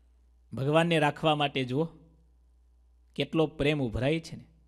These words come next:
આનું નામ પ્રેમ. જતા રહ્યા, પકડીને પાછા લાવ્યા.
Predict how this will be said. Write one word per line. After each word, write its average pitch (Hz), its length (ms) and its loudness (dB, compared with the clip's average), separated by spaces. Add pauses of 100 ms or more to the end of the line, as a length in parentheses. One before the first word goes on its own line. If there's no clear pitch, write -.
(140)
આનું 196 200 0
નામ 165 220 -4
પ્રેમ. 170 420 -10 (1900)
જતા 135 380 4
રહ્યા, 170 420 4 (340)
પકડીને 160 400 -2
પાછા 147 340 -4
લાવ્યા. 117 320 -8